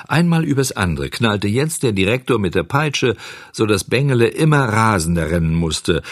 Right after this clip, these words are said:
Als er wie ein Pfeil durch die Bahn flog, schoss der Direktor plötzlich eine Pistole ab. Der brave Esel tat, als ob er getroffen wäre, und fiel wie tot in der Bahn nieder.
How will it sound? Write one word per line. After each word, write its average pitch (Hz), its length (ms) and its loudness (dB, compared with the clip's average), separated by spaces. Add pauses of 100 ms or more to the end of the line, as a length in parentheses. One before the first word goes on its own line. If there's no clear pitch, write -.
(140)
Als 113 160 0
er 135 100 2
wie 143 120 0
ein 127 140 -2
Pfeil 135 580 2
durch 85 240 -2
die 90 100 -2
Bahn 92 340 0
flog, 107 280 -2
schoss - 320 -2
der 156 140 -2
Direktor 110 500 -2
plötzlich 98 480 -2
eine 92 140 -2
Pistole 104 500 -4
ab. - 180 -20 (760)
Der 104 100 -2
brave 95 400 0
Esel 101 320 -2
tat, 101 480 -4 (240)
als - 180 -4
ob 101 120 0
er 90 40 0
getroffen 92 480 -4
wäre, 78 320 -2 (300)
und 95 160 -2
fiel 107 320 -2 (180)
wie 123 300 -2
tot - 640 -4 (160)
in 78 180 -4
der 76 100 -2
Bahn 65 340 -4
nieder. - 400 -10